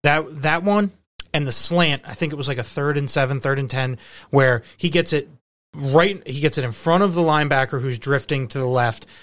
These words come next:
before the, uh, corner who can get to him. It's a A J Brown first down late in the game. I think it was one of, one of multiple slant patterns where he gets A J Brown, and he threw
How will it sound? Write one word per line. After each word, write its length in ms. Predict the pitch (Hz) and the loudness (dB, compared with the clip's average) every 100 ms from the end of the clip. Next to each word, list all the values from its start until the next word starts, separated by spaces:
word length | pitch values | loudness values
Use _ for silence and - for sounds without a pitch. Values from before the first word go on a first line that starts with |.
| - - _ _ _ _ _ | -20 -20 _ _ _ _ _
before 460 | 143 - 170 175 170 | -4 -2 4 6 8
the, 420 | 156 147 139 135 | 6 6 2 -2
uh, 420 | 147 127 123 120 123 | -4 0 0 0 -4
corner 400 | - 165 151 139 | -4 -2 0 0
who 100 | 123 | -2
can 140 | 123 | -2
get 160 | 131 127 | -2 -2
to 60 | |
him. 100 | 135 | -4
It's 120 | 127 160 | -2 -2
a 160 | 135 - | -4 -4
A 160 | 160 | -4
J 140 | 151 147 | 0 0
Brown 260 | 135 131 | 2 0
first 260 | 127 131 - | 0 -2 -2
down 300 | 123 110 101 _ - - _ | -4 -4 -6 _ -20 -20 _
late 200 | 127 135 | 2 2
in 60 | 135 | 0
the 60 | |
game. 360 | 120 123 120 120 | -2 -2 -2 -4
I 60 | 127 | -2
think 180 | 156 143 | -2 0
it 60 | 139 | 0
was 280 | 127 120 - _ _ _ - | -2 -4 -12 _ _ _ 2
one 240 | 143 151 | 4 4
of, 200 | 135 117 - _ - | 2 -4 -18 _ -18
one 380 | - - 190 214 | -12 -2 6 8
of 100 | 190 | 8
multiple 680 | 160 165 160 165 160 135 135 | 4 2 4 4 4 2 0
slant 400 | - 151 135 131 | 0 -2 -2 -2
patterns 400 | 123 123 117 110 | -2 -2 -2 -4
where 120 | 120 | -4
he 60 | 117 | -2
gets 240 | 117 113 | -4 -4
A 100 | 123 | -4
J 140 | 117 117 | -4 -4
Brown, 380 | 117 113 113 - - - | -4 -2 -4 -6 -14 -8
and 140 | 135 139 | -4 -2
he 80 | |
threw 460 | 123 139 143 135 123 | -4 0 4 4 4